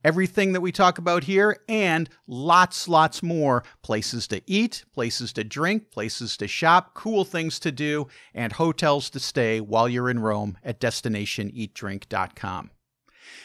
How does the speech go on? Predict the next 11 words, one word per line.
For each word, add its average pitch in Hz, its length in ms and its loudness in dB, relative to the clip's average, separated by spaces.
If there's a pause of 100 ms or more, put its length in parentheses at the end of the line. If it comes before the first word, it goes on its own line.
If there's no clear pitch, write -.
Now, 160 340 4
the 175 100 4
quintessential 220 1120 2
Roman 190 500 4
pasta 185 540 0
dish 117 480 0 (260)
is 147 240 0
cacio 202 640 2
e 175 60 -2
pepe, - 560 -4 (600)
a 156 220 0